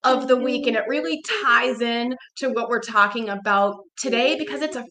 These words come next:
fresh start. It's a new week. There's new blessings on every day, but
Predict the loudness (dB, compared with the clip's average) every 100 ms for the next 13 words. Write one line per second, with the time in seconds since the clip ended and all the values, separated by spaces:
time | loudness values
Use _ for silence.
0 | _ 2 2 2 -4 -12 -16 _ _ _
1 | -20 -12 -2 2 4 4 0 -10 -6 -4
2 | -4 -4 -2 -2 -2 -2 -6 -6 -4 -4
3 | -6 -6 -4 -2 -2 0 0 -2 -2 0
4 | 0 0 -2 0 0 0 0 0 -2 0
5 | 2 2 0